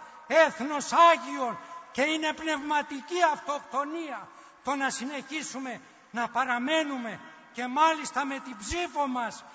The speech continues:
υποδηλω-, υποδουλωμένοι στα στοιχεία του κόσμου.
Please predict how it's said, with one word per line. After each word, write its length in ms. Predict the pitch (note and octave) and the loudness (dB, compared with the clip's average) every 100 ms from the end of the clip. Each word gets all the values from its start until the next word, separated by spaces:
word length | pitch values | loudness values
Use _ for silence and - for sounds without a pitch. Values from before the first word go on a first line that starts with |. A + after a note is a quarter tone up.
| - - | -20 -8
υποδηλω-, 760 | B3+ - C4+ B3 C4 B3+ B3 - - | -6 -2 -4 -4 -6 -4 -4 -8 -14
υποδουλωμένοι 920 | - B3+ B3+ A#3+ B3+ B3 B3 C#4 C4+ A#3 | -10 -4 -2 -2 -2 0 0 -2 -2 -6
στα 240 | - B3 | -4 -4
στοιχεία 600 | - - A3+ - A#3 A3+ | -4 -10 -14 -12 -8 -8
του 140 | G#3 G#3 G3+ | -8 -12 -16
κόσμου. 480 | G#3+ E3 F3 C#3 | -16 -18 -20 -20